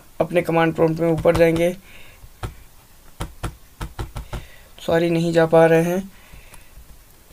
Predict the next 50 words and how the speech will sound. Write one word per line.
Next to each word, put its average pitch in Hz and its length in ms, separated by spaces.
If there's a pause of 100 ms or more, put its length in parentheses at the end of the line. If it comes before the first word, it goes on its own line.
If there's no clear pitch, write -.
अब 170 80
ये 180 140
तो 180 180
profile 170 340
फिर 175 160
से 180 120
करेंगे 175 260
तो 180 140
profile 180 360
ऊपर 180 200
हो 170 100
गई। 180 160
तो - 420
ठीक 226 120
है, 277 80
एक 269 80
वीपीएम 226 440
प्रो 190 200
है, 165 160
ये 180 120
जो 190 120
देख 202 220
रहे 202 100
हैं 190 60
वीपीएम 190 520
प्रो, 190 360 (240)
हम 196 100
इसका 196 340
चेक 170 220
करेंगे। 165 300
ठीक 214 200
है, 170 160 (360)
तो 175 360 (340)
इसका 202 280
check 196 240
करेंगे। 202 400
तो 202 340
वीपीएम 185 360
Pro 190 160
का - 100
check 185 220
करने 180 300
के 180 80
लिए 175 140
suppose 170 360
that 170 280
हमें 165 180
क्या 160 120
लिखना 160 280
होगा, 170 400